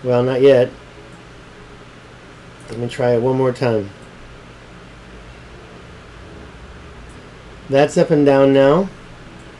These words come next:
And then we go over here and we find this one. And that one is up and down as well.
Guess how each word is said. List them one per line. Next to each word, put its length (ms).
And 200
then 140
we 80
go 160
over 140
here 420
and 80
we 100
find 320
this 200
one. 320
And 160
that 180
one 140
is 400
up 160
and 160
down 220
as 120
well. 400